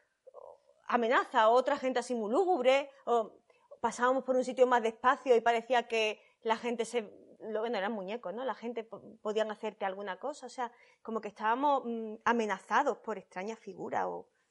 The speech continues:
falsos cuchillos, o se escuchaban cosas disparar, pero no disparaba nada, ¿no? Entonces tú salías de allí sabiendo que nada te iba a tocar. O sea, tú sa-, tú salías de allí sab-, sabiendo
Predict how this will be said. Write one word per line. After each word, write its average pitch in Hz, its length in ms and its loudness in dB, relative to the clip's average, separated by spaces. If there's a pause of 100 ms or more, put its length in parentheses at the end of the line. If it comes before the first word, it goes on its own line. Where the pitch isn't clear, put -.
(380)
falsos 214 360 0
cuchillos, - 520 -8
o 185 380 -6 (640)
se - 160 -6
escuchaban 220 520 2
cosas 226 320 -2
disparar, 196 500 2
pero 214 180 -2
no 208 120 -4
disparaba 202 400 -4
nada, 233 160 -6
¿no? 254 160 -10 (180)
Entonces 247 300 -2
tú 339 120 2
salías 370 300 2
de 403 60 4
allí 370 420 0 (680)
sabiendo 302 540 -4
que 254 120 -4
nada 233 200 -6
te 359 80 -6
iba 247 100 -4
a 190 40 -6
tocar. 190 240 -12 (1400)
O - 60 -20 (460)
sea, 294 260 2
tú 381 100 0
sa-, 381 200 4
tú 403 160 2
salías 415 260 6
de 349 60 6
allí 302 200 4
sab-, 254 460 0
sabiendo 349 500 0